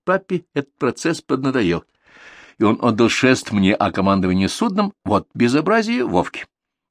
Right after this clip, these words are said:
Сам же улёгся на одно из брёвнышек плота отдохнуть. Понаблюдав минут десять за нашими манипуляциями, он в скорости задремал, но мы принялись рулить.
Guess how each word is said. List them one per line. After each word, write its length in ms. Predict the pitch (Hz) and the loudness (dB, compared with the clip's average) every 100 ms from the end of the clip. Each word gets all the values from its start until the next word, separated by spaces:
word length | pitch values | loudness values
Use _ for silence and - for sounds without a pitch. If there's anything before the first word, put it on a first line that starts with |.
| _ _ | _ _
Сам 440 | - - 95 92 | -12 -2 0 0
же 240 | 85 90 - _ _ | -2 -4 -6 _ _
улёгся 480 | 87 80 78 - 85 | -8 -6 -10 -8 -6
на 100 | 82 | -6
одно 200 | 85 85 | -6 -8
из 140 | 71 | -8
брёвнышек 540 | 85 143 196 190 - | 0 0 0 -4 -8
плота 360 | - 87 156 156 _ _ _ _ | -10 -8 -4 -6 _ _ _ _
отдохнуть. 580 | - 82 - 76 80 - _ _ _ _ _ _ _ _ _ _ _ - | -6 -6 -10 -10 -14 -20 _ _ _ _ _ _ _ _ _ _ _ -4
Понаблюдав 840 | 113 143 151 175 175 226 226 - | 4 4 8 8 8 4 4 0
минут 460 | 127 117 113 113 - | 2 4 4 0 -4
десять 520 | 92 107 107 - 98 | -4 0 0 0 0
за 120 | 92 | 0
нашими 340 | 104 95 104 98 | 0 -2 -2 -2
манипуляциями, 960 | 98 90 87 80 76 - - 160 190 - _ _ _ _ _ _ | 0 -2 -2 -2 -2 -6 -4 -2 -4 -8 _ _ _ _ _ _
он 160 | 226 233 | 2 2
в 60 | |
скорости 420 | - 240 220 - | 0 0 0 -2
задремал, 760 | 202 214 160 151 110 110 107 110 _ - _ | 0 2 6 6 6 4 4 0 _ -20 _
но 180 | - 76 | -8 -4
мы 160 | 92 160 | -4 -2
принялись 560 | 170 117 92 135 - | 0 2 4 2 -2
рулить. 640 | - 73 - - 78 - | -10 -12 -10 -12 -12 -14